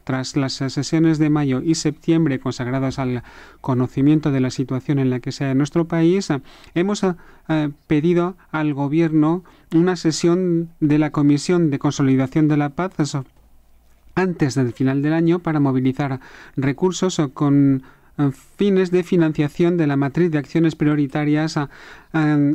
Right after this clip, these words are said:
adoptada a raíz de la misión de evaluación conjunto Banco Africano de Desarrollo, Banco Mundial, Sistema de Naciones Unidas, ah,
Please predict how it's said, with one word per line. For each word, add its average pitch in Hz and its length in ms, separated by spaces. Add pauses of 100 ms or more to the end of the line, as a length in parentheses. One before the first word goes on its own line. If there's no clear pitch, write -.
(120)
adoptada 180 640
a 156 40
raíz 151 240
de 170 100
la 147 80
misión 143 340
de 165 100
evaluación 143 440
conjunto 175 640
Banco 151 220
Africano 151 340
de 135 100
Desarrollo, 165 500
Banco 151 240
Mundial, 147 360
Sistema 160 340
de 147 60
Naciones 147 480
Unidas, 175 540
ah, 147 100